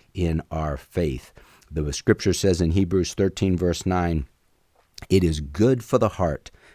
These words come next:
to be strengthened by grace." And so as we read the scripture, as we pray, as we walk with God, we're strengthened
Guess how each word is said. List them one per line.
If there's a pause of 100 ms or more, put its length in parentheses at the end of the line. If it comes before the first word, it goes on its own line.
(120)
to
be
strengthened
by
grace." (480)
And
so
as
we
read
the
scripture,
as
we
pray,
as
we
walk
with
God,
we're
strengthened